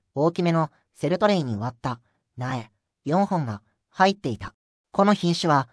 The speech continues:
ジュース用で地植え栽培に向いているらしい。今回は植える場所が狭いので、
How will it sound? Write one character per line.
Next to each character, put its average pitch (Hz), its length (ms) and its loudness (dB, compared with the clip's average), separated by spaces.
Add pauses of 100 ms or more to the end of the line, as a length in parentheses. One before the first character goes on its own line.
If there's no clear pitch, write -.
(200)
ジ - 140 -2
ュ - 20 4
ー 185 40 4
ス 185 120 -6
用 180 160 4
で 156 200 0 (280)
地 160 160 2
植 196 120 6
え - 20 6
栽 196 200 2
培 156 200 2
に 113 180 -2 (300)
向 151 160 2
い 190 60 -2
て 175 80 2
い 156 100 2
る 156 60 0
ら 160 100 2
し - 100 -8
い。 131 160 -8 (500)
今 196 200 2
回 151 180 4
は 104 220 -4 (320)
植 147 160 4
え - 20 6
る 196 80 6
場 175 100 6
所 165 140 0
が 175 80 2
狭 170 240 2
い 185 60 2
の 170 80 0
で、 113 200 -4